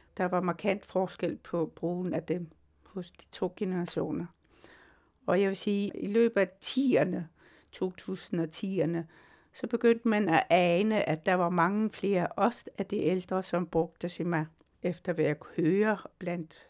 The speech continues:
øh, mennesker, når jeg kom derop. Men, øh, det er som om, det er ved at dale ned igen nu efter to tusind og ni måske, <laughs> efter selvstyren, jeg ved det ikke, ja.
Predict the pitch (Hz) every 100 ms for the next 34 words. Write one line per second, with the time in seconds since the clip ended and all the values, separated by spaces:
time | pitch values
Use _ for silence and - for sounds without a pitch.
0 | - 180 170 170 160 170 175 180 - 190
1 | 185 170 175 170 196 - 175 - _ -
2 | - - _ _ _ _ - 214 214 208
3 | 196 185 180 - 233 233 220 240 247 233
4 | 233 220 226 190 160 160 - _ _ _
5 | _ _ _ 202 175 175 185 220 220 220
6 | 190 220 208 220 214 - 196 196 - 190
7 | 180 175 175 175 - _ _ _ - -
8 | 202 - 180 - 180 170 202 196 214 208
9 | - - - - 311 - - 185 - 208
10 | - 190 196 202 220 - 226 214 202 196
11 | 202 208 214 - 202 208 - - 214